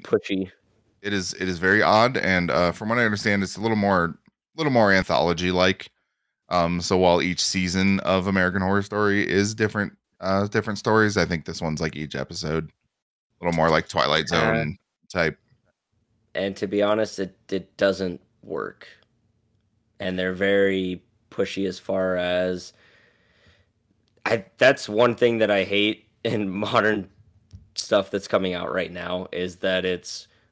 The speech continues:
Speaker 1: "We're okay with your political views, so what we're gonna do is spend fifteen minutes on each one that somebody could possibly like and make sure that we're okay with all of 'em."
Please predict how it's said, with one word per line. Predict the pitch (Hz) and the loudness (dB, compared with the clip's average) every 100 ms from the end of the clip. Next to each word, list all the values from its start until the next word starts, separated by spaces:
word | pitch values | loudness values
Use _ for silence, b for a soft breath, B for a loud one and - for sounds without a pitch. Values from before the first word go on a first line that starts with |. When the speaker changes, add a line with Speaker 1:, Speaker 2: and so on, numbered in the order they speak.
| _ | _
Speaker 1:
"We're | - 113 143 | 0 6 6
okay | 147 - 123 | 6 4 4
with | 123 113 | 4 0
your | 113 | -6
political | - 104 101 104 - 104 | -2 -2 0 -2 -2 -4
views, | 90 98 123 175 - | -2 -4 -4 -8 -14
so | - 104 | -4 0
what | 98 98 | 2 2
we're | 101 107 | 0 0
gonna | 113 104 | 0 -2
do | 95 101 107 | -2 0 0
is | 98 92 | -2 -6
spend | - - 113 98 | -16 -6 -2 -2
fifteen | - 110 107 - 107 | -2 -4 -4 -6 -6
minutes | 101 101 110 - | -4 -4 -4 -4
on | 95 - _ | -6 -8 _
each | 101 113 - - _ - | -10 -8 -10 -14 _ -6
one | 98 98 113 | -2 -2 -4
that | 104 90 - | -6 -8 -6
somebody | 104 98 104 104 104 101 _ _ | -4 -2 -2 -2 -4 -8 _ _
could | - 92 - | -14 -14 -8
possibly | 92 92 - 90 - - | -6 -6 -8 -14 -14 -16
like | - 98 175 - _ _ _ _ - | -8 -6 -6 -8 _ _ _ _ -6
and | 98 98 | -4 0
make | 98 | -2
sure | - 107 | 0 -2
that | 95 87 - | -2 -4 -4
we're | 107 120 | 0 2
okay | 131 - 123 | 2 2 0
with | 107 92 | 0 0
all | 101 110 | 0 0
of | - - | 0 -6
'em." | - | -20